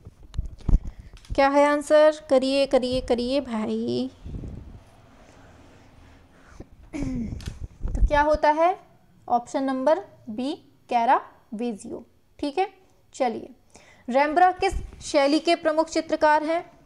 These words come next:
कलाकार हैं? अजंता, रोकोको, गोथिक, बरोक।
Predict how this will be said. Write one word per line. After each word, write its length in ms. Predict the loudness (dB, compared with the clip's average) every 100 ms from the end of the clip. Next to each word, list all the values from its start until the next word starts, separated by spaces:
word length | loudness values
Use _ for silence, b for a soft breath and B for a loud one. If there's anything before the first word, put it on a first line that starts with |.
| -2
कलाकार 420 | 0 2 2 0
हैं? 280 | 0 -6 -8 -6
अजंता, 640 | -2 0 -2 0 0 -2 -16 -16 -2
रोकोको, 560 | 0 2 0 2 -2
गोथिक, 640 | -2 -4 0 2 0 -4 -8 -10
बरोक। 280 | -4 -4 -4